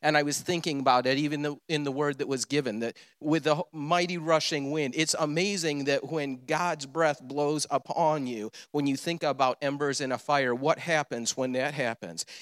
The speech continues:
Then they glow red hot. You can't hide it. You can't stop being what you are. And I am praying for that revival, that very thing to fall.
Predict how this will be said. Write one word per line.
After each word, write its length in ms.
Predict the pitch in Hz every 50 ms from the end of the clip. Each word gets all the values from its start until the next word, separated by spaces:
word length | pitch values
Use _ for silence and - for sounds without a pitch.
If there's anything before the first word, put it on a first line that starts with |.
| - -
Then 160 | - 160 147
they 140 | 135 135 135
glow 320 | 127 135 151 147 139 131
red 260 | 131 123 135 131 131 117
hot. 340 | - - 110 92 80 80 - _ _ _ _ _ _ _ _ _
You 140 | - 139 139
can't 300 | - - 160 151 143 -
hide 420 | - - - 160 156 151 143 135 120
it. 120 | - -
You 120 | - 139 131
can't 280 | - - 160 147 -
stop 500 | - - - - - - - 147 - -
being 300 | - 127 123 117 113 113
what 180 | 113 120 113 -
you 140 | 127 127 120
are. 220 | 120 110 107 110 - - - - - - -
And 160 | 139 135 143
I 60 | 139
am 140 | 139 135 127
praying 380 | - - 156 151 151 151 147
for 220 | 143 - 131 127 131
that 260 | 127 139 135 120 -
revival, 480 | 151 156 139 143 131 131 131 120 117 120
that 160 | 120 - -
very 480 | 120 120 120 139 135 135 139 139 123
thing 300 | 120 - 131 117 117 113
to 100 | - 117
fall. 380 | - - - - - - - -